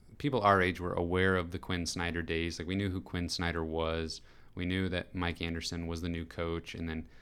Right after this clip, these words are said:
to see this team just kinda come out of nowhere and have a just ridiculous run like that, th-,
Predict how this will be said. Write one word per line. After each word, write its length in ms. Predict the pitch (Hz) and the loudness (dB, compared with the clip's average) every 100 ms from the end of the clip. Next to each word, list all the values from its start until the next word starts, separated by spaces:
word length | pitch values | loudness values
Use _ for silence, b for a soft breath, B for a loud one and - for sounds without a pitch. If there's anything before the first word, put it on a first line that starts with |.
| B | B
to 80 | - | -6
see 180 | - 113 | -2 0
this 460 | 98 92 - - - - | 2 0 0 -4 -8 -10
team 340 | - 92 90 85 | -2 0 0 -2
just 180 | 80 | -4
kinda 280 | - 87 78 - | -2 -2 -2 -4
come 180 | 92 85 | -2 0
out 80 | 82 | 0
of 80 | |
nowhere 380 | 82 82 82 80 | 0 0 0 0
and 80 | 80 | 0
have 220 | 82 82 | -4 -4
a 160 | 85 85 - - | -6 -8 -14 -20
just 180 | - - | -18 -10
ridiculous 540 | 95 82 85 - 87 85 | -6 -4 -4 -4 -4 -2
run 180 | 85 85 | -4 -2
like 180 | 80 | -4
that, 260 | 85 82 - B B B B B B - - - - | 0 -2 -2 B B B B B B -20 -20 -16 -10
th-, 140 | 101 | -8